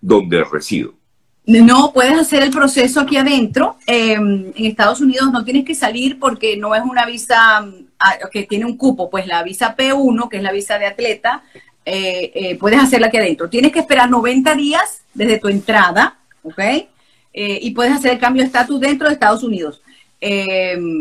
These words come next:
Speaker 2: lo único que no vas a tener la visa estampada en el pasaporte. Entonces, el peligro es cuando quieras salir a viajar y tienes que estampar la visa, te la pueden negar. Entonces, tienes que asumir mentalmente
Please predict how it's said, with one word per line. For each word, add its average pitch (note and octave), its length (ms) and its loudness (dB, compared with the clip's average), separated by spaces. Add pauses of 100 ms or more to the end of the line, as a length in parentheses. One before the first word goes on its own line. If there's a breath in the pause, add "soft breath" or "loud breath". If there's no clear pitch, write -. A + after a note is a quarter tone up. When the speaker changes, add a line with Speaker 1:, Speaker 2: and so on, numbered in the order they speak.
(160)
Speaker 2:
lo A#3+ 240 4
único D#4 280 0
que C#4 100 0
no B3+ 100 0
vas D#4+ 160 2
a - 20 -8
tener B3+ 240 -4
la B3+ 140 2
visa D#4 320 -2
estampada A#3 720 0
en D4 80 -4
el C#4 140 -8
pasaporte. G3 680 -10
Entonces, G#3+ 560 -8
el F#3+ 140 -18
peligro G#3+ 420 -4
es C#4 140 -2
cuando G3+ 280 -6
quieras F3+ 300 -10
salir C4 320 0
a C4+ 80 -2
viajar C#4 600 0
y A3 180 -18 (160)
tienes A3+ 380 0
que C#4 80 0
estampar A#3+ 360 0
la B3 100 4
visa, C4 220 0
te B3+ 100 -4
la G3+ 120 -4
pueden A3 240 -2
negar. F3 300 -4
Entonces, C4+ 500 -4
tienes B3 220 -4
que C4+ 80 -4
asumir B3 360 -4
mentalmente A#3 600 -2